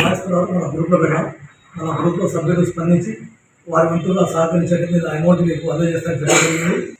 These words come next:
"నిరుపేద చెల్లి పెళ్లికి సహాయం చేయండి" అనే ఒక WhatsApp గ్రూప్లో పెట్టడం జరిగింది.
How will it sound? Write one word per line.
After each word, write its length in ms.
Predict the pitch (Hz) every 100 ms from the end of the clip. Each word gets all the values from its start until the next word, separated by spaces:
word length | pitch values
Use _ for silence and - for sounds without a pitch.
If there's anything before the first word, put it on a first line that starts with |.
| _ -
"నిరుపేద 560 | 147 - 208 202 190 180
చెల్లి 180 | 185 180
పెళ్లికి 300 | 175 175 143
సహాయం 360 | - 156 180
చేయండి" 480 | - 175 165 170 - - 175
అనే 140 | 160
ఒక 300 | 151 160 - - _ _ - -
WhatsApp 300 | - 180 156
గ్రూప్లో 200 | 165 -
పెట్టడం 200 | 156 165
జరిగింది. 380 | 151 165 -